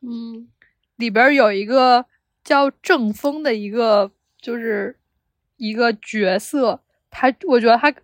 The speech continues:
Speaker 2: 他跟你超像的，不是，他，他就是也是那种小概率人儿，比如说他能中彩票。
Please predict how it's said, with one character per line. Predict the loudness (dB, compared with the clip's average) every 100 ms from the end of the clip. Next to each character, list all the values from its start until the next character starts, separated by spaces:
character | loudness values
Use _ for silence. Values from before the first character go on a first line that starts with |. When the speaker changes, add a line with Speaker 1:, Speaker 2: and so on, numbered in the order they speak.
| -20 -20 -2
Speaker 2:
他 | 0
跟 | 2 0
你 | -2
超 | -6 -12 0 4 4
像 | 2 -2 0 2 0 -2
的， | -2 -2 -6 _ _
不 | -6
是， | -4 -6 -8 _ _ _
他， | -6 -6
他 | -2
就 | 0 0
是 | 0
也 | 0
是 | -2
那 | -2
种 | -2 -4
小 | 0 0
概 | 2 2 2
率 | 0
人 | -2 -2
儿， | -4
比 | -4
如 | -4
说 | -4 -4 -4 -4 _ _ _ -2
他 | -2
能 | 0 -2
中 | -2 -2
彩 | -2 -2 -4 -4
票。 | -2 -2 0 -4